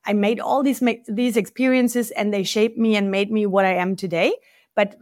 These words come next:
probably two or three moments which come to mind is, um,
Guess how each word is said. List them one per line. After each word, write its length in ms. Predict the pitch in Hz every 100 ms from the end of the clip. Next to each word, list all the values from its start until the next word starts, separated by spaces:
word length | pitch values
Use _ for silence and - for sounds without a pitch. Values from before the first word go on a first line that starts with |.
| - _ -
probably 540 | - 208 302 311 320 - _
two 480 | - 269 285 294 - -
or 100 | 208
three 300 | - 254 254
moments 520 | 247 247 247 240 -
which 220 | 233 226
come 180 | - 214
to 100 | 202
mind 320 | 202 180 196 196
is, 220 | 190 -
um, 360 | 202 180 180